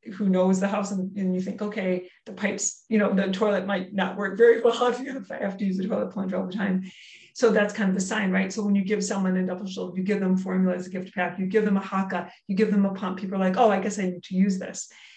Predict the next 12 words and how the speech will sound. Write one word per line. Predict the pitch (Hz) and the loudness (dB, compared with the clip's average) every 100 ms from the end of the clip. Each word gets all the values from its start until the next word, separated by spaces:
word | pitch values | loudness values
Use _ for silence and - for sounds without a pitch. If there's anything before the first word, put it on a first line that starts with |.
| - - _ | -20 -20 _
And, | 208 185 180 185 | 0 2 2 -2
uh, | 185 175 180 | -4 -4 -4
that's | 196 185 | -6 -6
a | |
whole | - 170 165 | -6 -8 -6
nother | - 190 - _ - | -8 -8 -10 _ -10
topic. | 190 190 202 170 - | -2 0 0 -2 0
I | 175 | 0
would | 180 180 | 0 2
love | 202 185 180 180 | 2 4 2 0
to | 208 185 | -4 -4
just | 180 185 - | -6 -10 -14